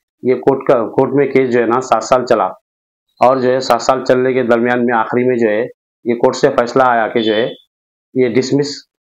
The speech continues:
केस को dismiss करके बल्दिया office को जो है, approach करो बोल के दिए। वो approach के दरमियान में, छुट्टियां रहने के दरमियान में, बाजू लैंडलॉर्ड वाला, वो जो, जो भी लैंडलॉर्ड वाले हैं, वो लोग जो है ना, अपन construction शुरू कर दिए।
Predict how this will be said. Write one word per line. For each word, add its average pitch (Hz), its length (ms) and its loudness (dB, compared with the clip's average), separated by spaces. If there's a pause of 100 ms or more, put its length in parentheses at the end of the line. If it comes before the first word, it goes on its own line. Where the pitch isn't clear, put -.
(180)
केस 143 200 2
को 160 80 2
dismiss 135 340 0
करके 123 380 0 (480)
बल्दिया 123 300 2
office 131 280 0
को 151 100 -2
जो 123 140 0
है, 127 260 -2 (640)
approach 156 300 2
करो 139 200 0
बोल 135 140 -2
के 147 80 0
दिए। 131 320 -2 (100)
वो 120 140 2
approach 139 280 0
के 127 380 -4
दरमियान 123 400 0
में, 117 240 -2
छुट्टियां 135 340 0
रहने 135 160 -2
के 131 100 0
दरमियान 120 380 0
में, 113 160 -2
बाजू 117 280 0
लैंडलॉर्ड 120 360 0
वाला, 107 300 -2 (420)
वो 127 120 0
जो, 120 200 2
जो 117 160 0
भी 117 100 2
लैंडलॉर्ड 127 280 0
वाले 127 220 -2
हैं, 113 160 -2
वो 123 140 -2
लोग 123 200 0
जो 117 100 2
है 113 60 0
ना, 123 100 -2 (180)
अपन 120 220 0
construction 123 380 0
शुरू 139 220 0
कर 131 100 2
दिए। 110 260 -4